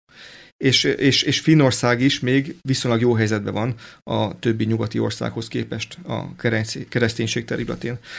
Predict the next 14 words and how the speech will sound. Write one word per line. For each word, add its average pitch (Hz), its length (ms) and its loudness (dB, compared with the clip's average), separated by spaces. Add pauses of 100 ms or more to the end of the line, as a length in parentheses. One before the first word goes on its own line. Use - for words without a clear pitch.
(440)
Ö, 123 340 6
de 135 80 4
vissza 139 440 4
a 113 60 -2
teremtés 117 400 2
kérdéséhez. 139 580 2 (560)
Kérdéséhez 139 520 4
mondta, 147 280 2
hogy, 120 160 4
hogy 127 120 2
milyen 127 200 6
apróbb, 113 400 2
ö, 110 200 4 (840)
ö, 113 280 4